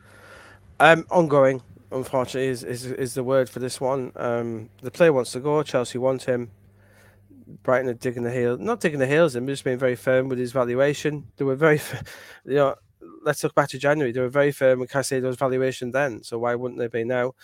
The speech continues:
They want an overall deal worth hundred million. Um, Chelsea are not near that yet. They're really not. Um, the opening offer, um,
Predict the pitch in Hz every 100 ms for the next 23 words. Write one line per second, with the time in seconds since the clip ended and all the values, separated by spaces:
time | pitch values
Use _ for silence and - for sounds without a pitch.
0 | - - - 156 143 165 175 160 147 139
1 | 139 139 135 127 143 135 139 156 165 160
2 | _ _ 110 120 123 120 123 120 - _
3 | _ - 135 127 - 123 123 127 123 127
4 | 123 127 123 - _ _ - 131 123 120
5 | 120 117 - _ - 110 113 110 113 113
6 | _ _ _ _ _ _ _ _ - -
7 | - 123 127 123 127 123 123 - 120 117
8 | - _ - - 117 120 123 127 127